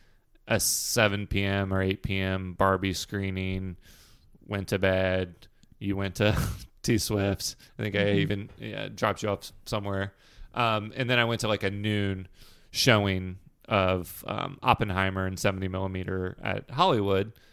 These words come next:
Speaker 1: Um, and it was obviously sold out. There were people dressed up. There were already Barbenheimer shirts printed out.
Speaker 2: Love.
Speaker 1: Um, and it's a three-hour movie, um, three hours and eighteen seconds. And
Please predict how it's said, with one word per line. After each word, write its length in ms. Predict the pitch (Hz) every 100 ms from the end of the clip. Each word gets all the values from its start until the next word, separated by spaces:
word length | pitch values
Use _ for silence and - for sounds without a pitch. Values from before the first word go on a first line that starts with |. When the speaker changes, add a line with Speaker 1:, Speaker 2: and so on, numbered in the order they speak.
| - -
Speaker 1:
Um, 420 | - 113 92 104 - _ _ _ _ _ - -
and 320 | 135 117 104
it 60 | 101
was 100 | 92
obviously 340 | 98 98 104
sold 240 | - 101
out. 360 | 95 95 92 - - - - _
There 120 | 104
were 140 | 98 101
people 300 | 104 95 95
dressed 340 | 101 92 -
up. 360 | 95 92 - -
There 100 | 98
were 80 | 95
already 300 | 95 95 90
Barbenheimer 760 | 95 95 92 90 95 92 92 - _ _
shirts 600 | - 110 98 - - - _ _
printed 320 | - 107 - 95
out. 120 | 92
Speaker 2:
Love. 360 | 151 143 - - - -
Speaker 1:
Um, 480 | 147 135 107 104 95 - - - - - -
and 160 | 110
it's 160 | 107 117
a 120 | 101 - - -
three-hour 360 | 113 110 113
movie, 460 | 113 107 98 104 107 -
um, 240 | 101 98
three 160 | 98 101
hours 240 | 101 95
and 80 | 104
eighteen 240 | 98 110
seconds. 560 | - 104 - 104 - - - - _ _ -
And 680 | 117 107 101 101 98 101